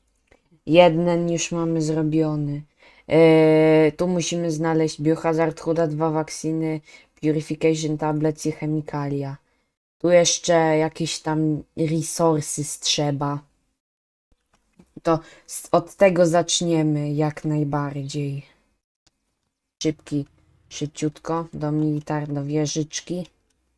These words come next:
Włazimy na górę, zobaczymy, co będzie. O Jezu, biegacz! O ty! Ale jestem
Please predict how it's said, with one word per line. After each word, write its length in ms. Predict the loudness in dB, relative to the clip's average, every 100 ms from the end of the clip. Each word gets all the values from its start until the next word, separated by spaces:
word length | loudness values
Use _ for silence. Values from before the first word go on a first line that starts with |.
| _ _ _ _ _ _ -14
Włazimy 500 | -8 -6 -2 -2 0
na 160 | -2
górę, 340 | -2 -2 -2 -2
zobaczymy, 580 | -2 -4 -4 -4 -4 -4
co 140 | -6
będzie. 560 | -4 -4 -2 -2 -2 -4 _ _ _ _ _ _ _ _ _ _ -10
O 140 | -6
Jezu, 760 | -4 0 0 2 4 6 6 6
biegacz! 840 | 4 4 2 2 0 -2 -2 -2 -8 _ _ _ _ -2
O 100 | -2
ty! 220 | -2 -4 -6 _ _ _ _ _ _ _ _ _ _ _ _ _ _ _
Ale 160 | -4 -4
jestem 320 | -4 -8 -12